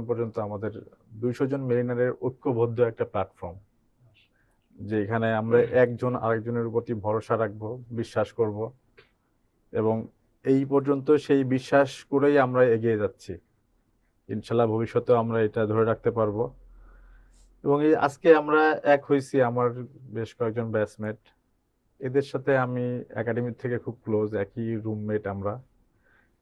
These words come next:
একাডেমির পরে আমরা অনেকবার চেষ্টা করছি বিভিন্ন বিজনেস, মানে ছোটখাটো যাই হোক, একটা এক-, সমিতি,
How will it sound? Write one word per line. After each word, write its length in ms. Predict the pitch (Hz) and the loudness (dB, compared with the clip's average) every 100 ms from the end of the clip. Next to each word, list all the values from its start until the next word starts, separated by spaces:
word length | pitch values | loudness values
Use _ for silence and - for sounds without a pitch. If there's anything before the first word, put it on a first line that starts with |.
| _ - | _ -4
একাডেমির 380 | 127 127 135 135 135 | 0 2 0 -2 4
পরে 180 | 135 135 135 | 6 8 4
আমরা 160 | 131 135 131 | 4 0 2
অনেকবার 320 | 131 127 127 127 | 0 4 2 2
চেষ্টা 220 | - 123 | 0 0
করছি 220 | 110 - 117 110 | 0 -6 -4 -4
বিভিন্ন 240 | 110 113 113 110 - _ _ _ _ - 110 | -4 -4 -6 -6 -8 _ _ _ _ -16 -8
বিজনেস, 380 | 113 110 110 104 _ _ _ - - | -8 -4 -4 -4 _ _ _ -20 -14
মানে 140 | 151 170 | -14 -8
ছোটখাটো 420 | 165 151 - 135 120 | -4 -2 -2 -4 0
যাই 140 | 120 117 | 0 2
হোক, 120 | 117 120 | 0 -2
একটা 200 | 117 113 107 104 | -6 -4 -2 -4
এক-, 260 | - - _ _ _ _ _ _ | -6 -14 _ _ _ _ _ _
সমিতি, 520 | - 123 117 - 110 | 0 0 0 -6 -8